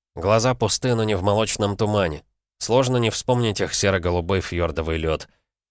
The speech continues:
Волосы за пятнадцать лет сильнее тронула седина, черты отвердели, даже огрубели.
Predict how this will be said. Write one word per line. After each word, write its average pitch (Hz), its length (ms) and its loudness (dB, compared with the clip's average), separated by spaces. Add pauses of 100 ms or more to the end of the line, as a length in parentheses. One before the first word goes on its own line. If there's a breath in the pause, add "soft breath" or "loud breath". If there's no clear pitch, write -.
(100)
Волосы 98 540 2
за 82 140 -2
пятнадцать 85 560 -4
лет 95 180 -2
сильнее 90 480 0
тронула 90 400 0
седина, 80 600 -4 (140)
черты 101 380 -2
отвердели, 98 720 0
даже 80 300 -2
огрубели. 80 600 -4